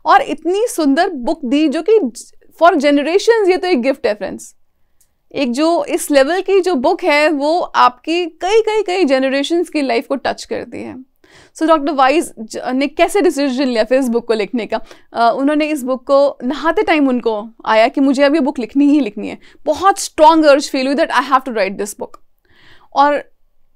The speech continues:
नहाते नहाते फ्रेंड्स, अ, ये इनसाइट्स मैं आपके साथ, you know, I'm just sharing this with you, कि ये इनसाइट्स आपको मिलते हैं क्यों? क्योंकि आप उस समय एक ज़ीरो स्टेट में होते हो,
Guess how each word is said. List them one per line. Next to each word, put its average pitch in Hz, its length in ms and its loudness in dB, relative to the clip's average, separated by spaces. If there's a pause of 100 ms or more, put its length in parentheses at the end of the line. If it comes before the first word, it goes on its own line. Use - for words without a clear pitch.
(260)
नहाते 302 400 2
नहाते 339 300 2
फ्रेंड्स, 311 320 0
अ, 247 260 2 (200)
ये 277 140 -4
इनसाइट्स 320 560 0 (100)
मैं 262 220 4
आपके 254 220 2
साथ, 285 100 2
you 240 520 0
know, 269 120 -4
I'm 262 120 0
just 311 140 -4
sharing 254 260 2
this 277 140 -6
with 254 160 -4
you, 349 100 -8 (240)
कि 285 60 -2
ये 359 200 4
इनसाइट्स 415 380 0
आपको 392 200 0
मिलते 339 320 0
हैं 392 120 -2
क्यों? 427 140 0
क्योंकि 453 200 2
आप 427 80 0
उस 403 120 -2
समय 415 180 2
एक 392 60 4
ज़ीरो 320 300 2
स्टेट 262 280 0
में 247 100 -2
होते - 180 -12
हो, 73 80 -18